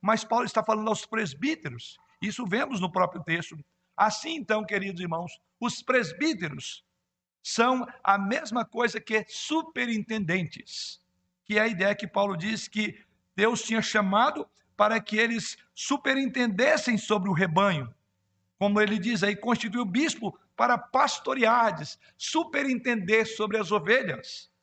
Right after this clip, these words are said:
Então, ele diz para que eles cuidassem. Os verbos traduzidos aqui para exercer supervisão é o termo episcopel,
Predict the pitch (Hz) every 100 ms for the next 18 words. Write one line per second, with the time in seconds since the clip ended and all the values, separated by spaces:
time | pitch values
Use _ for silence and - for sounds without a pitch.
0 | _ _ _ _ _ _ 202 202 247 240
1 | 240 196 285 - 247 247 240 247 247 247
2 | - 262 254 190 254 302 - 160 127 _
3 | _ _ _ _ 202 156 214 294 269 -
4 | 240 226 185 240 226 240 254 226 220 190
5 | 190 - - 254 - - _ - 226 214
6 | 170 139 190 262 233 - 208 240 262 -
7 | 247 - 226 226 247 247 262 - 262 -
8 | - 220 254